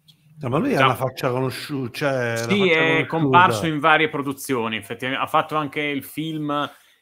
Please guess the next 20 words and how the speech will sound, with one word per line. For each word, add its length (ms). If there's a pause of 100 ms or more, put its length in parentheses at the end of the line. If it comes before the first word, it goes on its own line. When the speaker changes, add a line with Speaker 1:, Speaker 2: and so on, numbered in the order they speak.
Speaker 2:
millenovecentodiciassette, 1200
film 280
sulla 220
prima 160
guerra 160
mondiale, 720 (420)
eh, 80
era 380
uno 180
dei 80
soldati 580
nella 140
trincea, 680 (240)
quindi, 540
mm, 500 (200)
ha 100
fatto 260
varie 280
parti, 340
effettivamente. 840